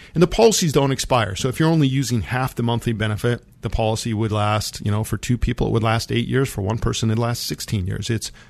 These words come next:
you have to exhaust the total benefit or the bucket of money, so to speak. Other features about this plan. Number one, it's a cash benefit.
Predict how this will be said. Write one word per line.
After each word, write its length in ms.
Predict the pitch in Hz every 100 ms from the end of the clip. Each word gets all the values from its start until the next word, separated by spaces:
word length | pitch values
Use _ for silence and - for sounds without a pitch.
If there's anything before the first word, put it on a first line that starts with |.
| -
you 140 | 113
have 320 | - 120 -
to 160 | - 117
exhaust 560 | 110 113 113 107 -
the 80 | -
total 380 | - - 123 107
benefit 400 | 98 98 - -
or 100 | 104
the 80 | 95
bucket 360 | 90 104 - 104 - - - -
of 140 | 98
money, 280 | 107 113 107
so 200 | - 104
to 80 | 92
speak. 360 | - - - - - - - - - - -
Other 220 | - 160 160
features 360 | 165 151 143
about 220 | 123 135
this 120 | 135 -
plan. 400 | 135 117 104 95 -
Number 240 | 135 135 135
one, 380 | 139 113 98 -
it's 160 | 131
a 60 | 131
cash 380 | - 135 135 -
benefit. 440 | 127 123 - 110